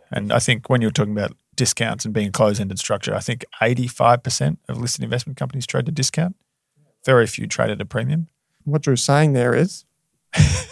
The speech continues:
Speaker 2: the value of
Speaker 1: Well,
Speaker 2: things inside it
Speaker 1: Yeah, is, is worth, uh, the,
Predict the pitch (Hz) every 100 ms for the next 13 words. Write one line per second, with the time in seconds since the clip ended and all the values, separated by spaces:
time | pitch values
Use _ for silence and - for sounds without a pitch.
0 | - 175 156 156 165 170 170 165 143 135
1 | 123 - 135 117 123 - _ _ _ 220
2 | 165 117 123 131 120 131 - 139 120 135
3 | 123 - - - 123 123 120 117 113 -
4 | 143 135